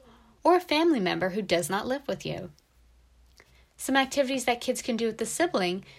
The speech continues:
include playing hide and seek, playing dress up, creating songs, performing a play or a musical, hosting a fashion show, creating science experiments, playing and building with Legos, playing store or school,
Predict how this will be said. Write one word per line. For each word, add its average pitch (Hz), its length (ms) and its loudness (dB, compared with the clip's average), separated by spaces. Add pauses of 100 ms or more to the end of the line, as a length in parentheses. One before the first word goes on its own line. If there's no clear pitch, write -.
include 190 540 -2
playing 190 240 -2
hide 170 220 0
and 165 120 -6
seek, - 520 -4 (280)
playing 196 260 -2
dress 165 340 -2
up, 302 260 2 (340)
creating 196 360 -2
songs, 175 760 -6 (120)
performing 214 420 -4
a 190 60 -4
play 180 580 -4
or 196 180 -2
a 175 40 -2
musical, 220 600 -2 (640)
hosting 269 360 -2
a 247 40 -8
fashion 202 420 -2
show, 240 400 0 (360)
creating 196 320 0
science 165 440 -2
experiments, 180 800 -4 (340)
playing 214 340 0
and 196 160 -4
building 185 320 2
with 170 140 -6
Legos, 185 680 -2 (880)
playing 208 300 -2
store 185 720 0
or - 60 -6
school, 196 640 -2